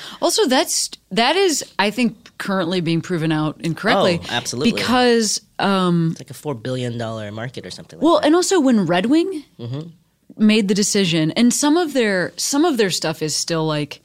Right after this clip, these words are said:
Speaker 1: it's like, it'll be, like, a traditional work boot, and then it
Speaker 2: Right.
Speaker 1: has, like, a heel on it.
Speaker 2: Yeah,
Speaker 1: And you're
Speaker 2: yeah,
Speaker 1: just
Speaker 2: yeah.
Speaker 1: like, "I don't know why this has this heel."
Speaker 2: <laughs> Yeah,
Speaker 1: You know, like,
Speaker 2: yeah.
Speaker 1: but somebody's buying that. But
Speaker 2: Right.
Speaker 1: they also reproduced, um, the Iron Ranger,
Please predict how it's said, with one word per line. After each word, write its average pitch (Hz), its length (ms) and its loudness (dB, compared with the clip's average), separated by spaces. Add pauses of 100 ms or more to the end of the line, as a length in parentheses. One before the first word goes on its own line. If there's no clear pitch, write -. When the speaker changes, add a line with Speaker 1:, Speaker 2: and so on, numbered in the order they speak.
(360)
Speaker 1:
it's - 160 0
like, 233 240 2
it'll 196 140 2
be, 190 140 2
like, 185 140 0
a 180 40 -2
traditional 165 800 -2 (520)
work 170 280 -6
boot, 208 240 4
and 190 80 0
then 175 80 2
it 175 40 2
Speaker 2:
Right. 180 40 2
Speaker 1:
has, 170 100 0
like, 175 140 -2
a 165 60 -6
heel 185 360 -2
on 196 180 2
it. 208 180 0
Speaker 2:
Yeah, 240 160 2
Speaker 1:
And 240 100 6
you're 247 100 4
Speaker 2:
yeah, 214 40 2
Speaker 1:
just 254 160 2
Speaker 2:
yeah. 262 60 4
Speaker 1:
like, 233 200 0 (280)
"I 349 120 6
don't 466 120 6
know 466 120 6
why 466 200 6
this 523 160 2
has 359 120 2
this 370 160 2
heel." 359 380 6
Speaker 2:
<laughs> 175 40 -6
Yeah, 185 160 0
Speaker 1:
You 302 60 6
know, 294 140 6
like, 277 140 4
Speaker 2:
yeah. 151 180 -2 (220)
Speaker 1:
but 247 140 2
somebody's 269 380 2
buying 170 240 0
that. 160 260 -2
But 233 160 2
Speaker 2:
Right. - 180 -8 (280)
Speaker 1:
they 285 120 4
also 349 320 2
reproduced, 233 920 0 (140)
um, 190 220 0
the 180 100 0
Iron 180 280 0
Ranger, 170 600 0